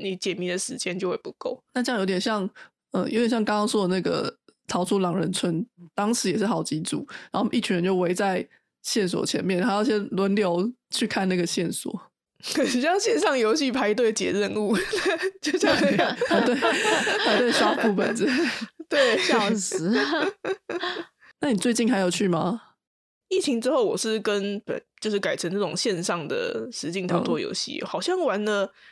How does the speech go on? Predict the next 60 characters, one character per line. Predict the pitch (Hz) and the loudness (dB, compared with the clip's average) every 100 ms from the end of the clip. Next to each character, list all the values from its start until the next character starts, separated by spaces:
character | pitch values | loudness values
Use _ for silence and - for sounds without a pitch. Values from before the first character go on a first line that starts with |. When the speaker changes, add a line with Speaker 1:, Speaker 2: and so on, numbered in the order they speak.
| - _ | -20 _
Speaker 1:
两 | 196 185 254 | -2 -2 -2
场 | 320 196 - - | -2 -4 -6 -12
线 | - 233 180 | -4 -2 -2
上 | 202 175 - | -2 -4 -4
的 | |
吧， | - - | -6 -6
也 | - | -4
是 | - 359 330 | -4 -2 -2
蛮 | 254 190 | -2 -2
有 | 185 - | -2 -4
趣 | - 175 | -6 -8
的。 | - - - _ _ _ _ | -6 -10 -14 _ _ _ _
不 | 370 | 0
过 | 190 | 2
我 | 233 | 2
觉 | 208 | 0
得 | 233 240 | 0 0
线 | 302 226 | 0 0
上 | 262 202 | 0 0
的 | |
话， | 240 208 | -2 0
就 | 220 | 0
变 | 202 202 | -2 -4
成 | 175 156 139 90 - 110 | -2 -4 -4 -8 -14 -8
你 | 180 - - | -8 -8 -6
没 | 233 | -2
有 | 247 | 0
办 | 233 | 0
法 | 190 | -2
实 | 175 - 175 | -4 -4 -4
际 | 185 196 | -2 -2
的 | 165 | -2
去 | - 185 175 - - - _ | -2 -2 -4 -6 -20 -20 _
操 | - 202 214 | -2 0 0
作 | 226 180 | 0 -2
那 | |
些 | 180 175 | -2 -2
道 | 175 175 - | -2 -4 -4
具， | - - - _ _ _ _ | -10 -12 -14 _ _ _ _
所 | 330 | -4
以 | 262 | -2
就 | 208 233 | -2 -4
比 | 202 | -4
较 | - 196 | -2 -2
没 | 185 | -2
有 | 160 | -2
临 | - - | -6 -8
场 | - 180 | -8 -8
感， | - - 214 | -6 -6 -6
因 | |
为 | |
它 | 302 311 | -4 -2
就 | 311 | -2
会 | |
变 | 285 247 | -2 -2
成 | 196 | -2
说 | 226 208 | 0 0
你 | 190 | -2
要 | 160 180 185 - 269 | -2 -2 -2 -4 -6
用 | - 196 180 170 | -4 -2 -4 -8